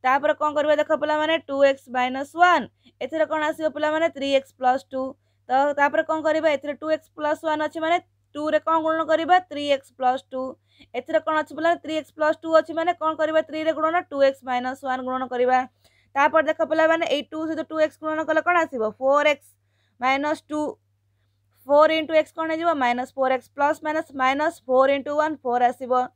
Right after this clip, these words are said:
ଏହାକୁ ପୁଣି ଦେଖ, ଏଥିରେ ଟୁ ଏକ୍ସ ମାଇନସ୍ ୱାନ୍ ଆସିଲା, ଏଥିରେ ଟୁ ଏକ୍ସ ମାଇନସ୍ ୱାନ୍ ଆସିଲା, କଟିଯିବ ନା ନାହିଁ? ଦୁଇ, ଦୁଇ ସାଇଡ୍‌ରେ ଅଛି. ତାପରେ ଏଥିରେ କରିବ କ'ଣ? ଏକ୍ସ ପ୍ଲସ୍ ୱାନ୍ ହିଁ ରହିବ. ଇଲେଭେନ୍ ହେଇଯାଇଛି. ତାପରେ ଦେଖ, ଟୁ into ଥ୍ରୀ ଏକ୍ସ କ'ଣ ହେଇଯିବ ପିଲାମାନେ? ସିକ୍ସ ଏକ୍ସ.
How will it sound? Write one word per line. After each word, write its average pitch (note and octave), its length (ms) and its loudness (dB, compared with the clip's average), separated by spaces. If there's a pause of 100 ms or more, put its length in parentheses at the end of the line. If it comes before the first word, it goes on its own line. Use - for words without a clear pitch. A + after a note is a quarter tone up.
(420)
ଏହାକୁ D4+ 260 0
ପୁଣି D#4 280 -2
ଦେଖ, C#4 200 -2 (160)
ଏଥିରେ D#4 260 -2
ଟୁ D#4 180 -10
ଏକ୍ସ D4+ 180 -6
ମାଇନସ୍ D4+ 280 -6
ୱାନ୍ E4 120 -2
ଆସିଲା, E4+ 220 -2
ଏଥିରେ D#4+ 200 -4
ଟୁ C#4+ 120 -2
ଏକ୍ସ B3 200 2
ମାଇନସ୍ A3 280 -6
ୱାନ୍ G#3 100 -6
ଆସିଲା, G#3 260 -8
କଟିଯିବ D#4+ 400 -4
ନା F#4 120 2
ନାହିଁ? F4 220 -2 (400)
ଦୁଇ, C4+ 100 -6 (140)
ଦୁଇ D#4 220 -2
ସାଇଡ୍‌ରେ D4+ 340 2
ଅଛି. B3+ 280 -4 (300)
ତାପରେ C#4 180 0
ଏଥିରେ D4+ 200 -6
କରିବ D4+ 340 2
କ'ଣ? D#4+ 200 -4
ଏକ୍ସ F4 340 -2 (100)
ପ୍ଲସ୍ D4+ 300 -2
ୱାନ୍ B3 260 0
ହିଁ C4+ 120 -2
ରହିବ. G3 240 0 (1500)
ଇଲେଭେନ୍ A#3 300 -4
ହେଇଯାଇଛି. A3 460 -6 (540)
ତାପରେ D4 260 4
ଦେଖ, D#4+ 220 2
ଟୁ D#4+ 260 -10
into E4+ 260 -2 (140)
ଥ୍ରୀ D#4 260 -8
ଏକ୍ସ C#4+ 220 0 (100)
କ'ଣ D#4 160 2
ହେଇଯିବ E4 220 4
ପିଲାମାନେ? D#4+ 420 0
ସିକ୍ସ - 280 -8
ଏକ୍ସ. - 220 -4